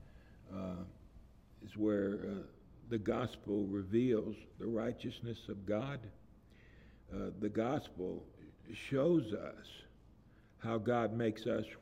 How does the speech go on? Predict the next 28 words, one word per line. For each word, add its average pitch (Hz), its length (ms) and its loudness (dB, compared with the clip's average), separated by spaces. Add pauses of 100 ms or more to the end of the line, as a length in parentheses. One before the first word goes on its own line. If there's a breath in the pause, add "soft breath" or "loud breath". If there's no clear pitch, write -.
righteous. - 640 -2 (1200 soft breath)
And 107 140 -2
that's 117 200 4
what 117 160 2
we 107 120 4
see 110 500 2
in 107 80 -4
the 113 80 -2
case 104 360 0
of 104 120 -6
Paul, 131 400 0
for 95 80 -6
example. 92 540 -10 (1000 loud breath)
We 117 160 2
see 117 280 2
how 107 380 2
Paul, 117 560 2 (280 loud breath)
a 110 80 0
man 117 320 2
who 110 120 4
was 107 160 6
not 110 320 -2
looking 131 420 4
for 101 160 -4
righteousness, 104 920 -4
nevertheless 107 920 0 (220)
found 143 500 0 (200)
righteousness. 104 800 -4